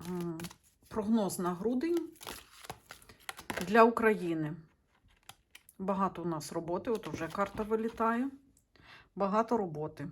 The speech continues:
Це енергії, м, цього місяця, тобто грудня двадцять другого року. Багато роботи, терпіння. Е, не відволікатися від якихось, е,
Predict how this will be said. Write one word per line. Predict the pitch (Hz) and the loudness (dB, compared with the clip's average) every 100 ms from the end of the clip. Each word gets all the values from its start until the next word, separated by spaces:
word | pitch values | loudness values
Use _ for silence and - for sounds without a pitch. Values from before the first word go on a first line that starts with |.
| - _ | -12 _
Це | - 262 254 | -4 -2 0
енергії, | 190 180 180 214 233 240 240 247 247 - | -2 0 2 2 2 2 2 0 -4 -12
м, | - 190 190 196 190 | -8 -4 -4 -4 -6
цього | - 202 180 185 202 202 _ | -4 0 0 0 -2 -4 _
місяця, | - 185 175 - 147 151 147 | 0 0 0 -4 -6 -8 -2
тобто | 214 - 180 | -2 0 -4
грудня | 165 233 254 262 247 | 0 2 4 4 2
двадцять | 202 160 160 190 208 - 190 | 0 -8 2 2 2 -4 -2
другого | 175 180 180 185 185 | 0 0 0 -4 -2
року. | 175 156 - 135 - _ - _ _ - - - _ _ _ _ | -2 -2 -6 -12 -14 _ -20 _ _ -20 -20 -20 _ _ _ _
Багато | 175 208 220 214 190 | 2 8 8 8 2
роботи, | 180 175 196 208 262 254 - | 0 0 0 0 -6 -8 -6
терпіння. | 208 170 - 190 190 214 - - _ _ - - _ _ _ | -6 -4 -2 2 2 0 -4 -8 _ _ -20 -20 _ _ _
Е, | 196 196 190 190 | -6 0 0 2
не | 185 180 208 247 | 2 4 6 6
відволікатися | 240 190 214 214 214 214 190 180 175 190 | 4 4 4 4 4 4 4 2 -4 -6
від | 180 180 | -4 0
якихось, | 185 180 185 175 165 - - - | -2 0 -6 -4 -4 -4 -6 -8
е, | 175 151 156 | -6 -6 -4